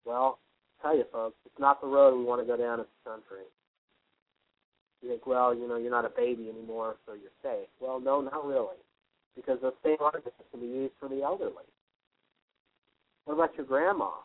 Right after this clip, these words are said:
You might have Alzheimer's disease or, or another disease. She's dependent on another or not self-aware. Is it okay to kill them? Fox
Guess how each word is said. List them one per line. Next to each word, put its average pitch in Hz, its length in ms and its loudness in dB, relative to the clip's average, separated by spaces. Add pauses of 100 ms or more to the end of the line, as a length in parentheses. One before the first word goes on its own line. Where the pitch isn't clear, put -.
(100)
You 131 80 -12
might 135 160 -4
have 143 120 0
Alzheimer's 123 600 6 (140)
disease - 320 -20 (1700)
or, 117 80 -18 (180)
or 127 280 -4
another 156 260 4
disease. - 420 -10 (240)
She's - 160 -20
dependent 120 640 -8
on 120 180 -10
another 127 460 -12 (1040)
or 117 80 -10
not 131 300 0
self-aware. 123 720 2 (180)
Is 117 140 -20
it 131 60 -4
okay 120 220 -8
to - 60 -20 (160)
kill 135 200 0
them? 165 160 -4 (1900)
Fox 185 220 6